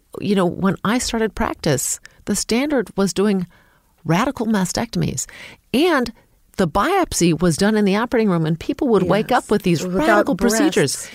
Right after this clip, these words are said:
Speaker 2: Right.
Speaker 1: And there was no conversations about it.
Speaker 2: No.
Speaker 1: So that was, you know, when we first started creating these multidisciplinary centers, it was to have a place where women could go and ask questions, participate in trials.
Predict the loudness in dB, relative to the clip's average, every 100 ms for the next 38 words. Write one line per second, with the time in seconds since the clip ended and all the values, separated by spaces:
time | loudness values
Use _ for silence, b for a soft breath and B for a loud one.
0 | -4 -2 0 0 2 4 4 2 2 0
1 | 2 2 2 -4 _ _ -2 0 2 0
2 | 2 2 2 0 2 2 2 2 0 2
3 | 2 2 0 0 0 2 4 4 4 2
4 | 2 -2 0 0 2 0 -2 -6 -2 2
5 | 2 2 2 0 0 0 -2 0 2 4
6 | 2 0 -2 -2 -4 -6 B B B B
7 | B -2 0 0 0 0 0 -2 -2 -2
8 | 0 0 2 2 2 0 -2 -2 2 4
9 | 4 2 B B B B -2 -2 2 0
10 | 0 -2 -4 -2 -6 -8 -8 -8 -4 -4
11 | -2 0 0 2 0 0 0 0 0